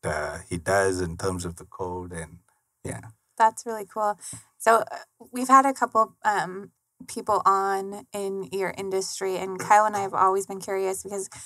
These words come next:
Speaker 2: um, I have two boys and a girl, and they're always, um, my oldest is always interested. He's super into video games, but he's getting into, like, "I wanna create my own video games." And Kyle has a daughter and a son, and his son is, um, similar to my son with,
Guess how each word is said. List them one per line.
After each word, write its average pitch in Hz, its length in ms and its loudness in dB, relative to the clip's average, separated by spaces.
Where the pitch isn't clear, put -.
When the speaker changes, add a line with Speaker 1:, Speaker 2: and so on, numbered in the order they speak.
Speaker 2:
um, 185 300 4
I 214 120 8
have 220 260 6
two 262 180 -2
boys 214 220 4
and 208 100 -2
a 196 60 -4
girl, 196 420 6
and 202 160 -2
they're 202 200 6
always, 202 720 4
um, 190 420 0
my 196 240 4
oldest 233 400 8
is - 100 -8
always 202 400 2
interested. 208 560 -6
He's 196 360 -8
super - 260 -4
into 214 160 -4
video 196 260 2
games, 196 340 -6
but 196 120 -4
he's 190 120 2
getting 202 220 -2
into, 196 240 -2
like, 190 160 2
"I 190 100 6
wanna 190 140 2
create 196 300 0
my 196 160 4
own 196 140 4
video 190 280 2
games." 190 460 -2
And 208 80 -8
Kyle 214 280 10
has 190 220 2
a 190 60 -6
daughter 196 280 6
and 196 100 -4
a 185 60 -2
son, 196 540 0
and 190 320 0
his 202 140 -4
son 208 200 2
is, 196 320 -2
um, 196 220 0
similar 202 280 -4
to 190 100 -10
my 220 140 8
son 196 220 -2
with, 185 180 -4